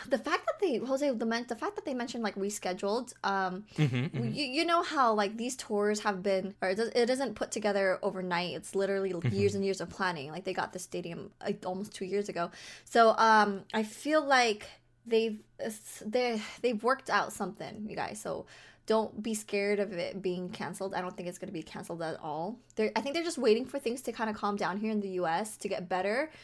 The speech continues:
Speaker 1: so they know for sure that those dates that they've locked in is good. Yeah. So, hey, we have so much to look forward to, though.
Speaker 2: Yes.
Speaker 1: Uh, they announced a new Japanese song,
Speaker 2: Mm.
Speaker 1: and it's actually gonna be called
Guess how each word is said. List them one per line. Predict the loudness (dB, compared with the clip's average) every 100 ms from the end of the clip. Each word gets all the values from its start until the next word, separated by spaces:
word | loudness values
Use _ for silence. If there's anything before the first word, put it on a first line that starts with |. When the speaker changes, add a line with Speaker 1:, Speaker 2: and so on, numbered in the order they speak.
| -20
Speaker 1:
so | 0
they | 4 6
know | 6 6
for | 4 -4
sure | -2 -2 -2 -4
that | -6 -4
those | -6
dates | -2 -2 -2 -8 -12 -18 _ -20 _ _ _
that | -8 -4
they've | -4 -4
locked | -6 -8 -10
in | -10
is | -12 -14 -18 -20 _ -4
good. | -4 -2 -8 -14 -10
Yeah. | -4 -2 -2
So, | -4 6 8 8 4 0 -4 -8 -20 -8 0
hey, | 4 4
we | 6
have | 6 6
so | 4
much | 2 -2
to | -4
look | -4 -4
forward | 0 2 2 0
to, | -2 -2 0
though. | 0 0 0 0
Speaker 2:
Yes. | -2 -2 -6 -2 6
Speaker 1:
Uh, | 8 8 6
they | 4 4 4 4
announced | 4 6 6 8 8 4 -2 -6 -2
a | 0 2
new | 4 4 4 0 0
Japanese | 2 2 0 -2 -2 -4
song, | -6 0 2 4 2 6
Speaker 2:
Mm. | 6
Speaker 1:
and | 6 2
it's | 0 2
actually | 0 -2 -2
gonna | -2
be | -2
called | 2 4 4 0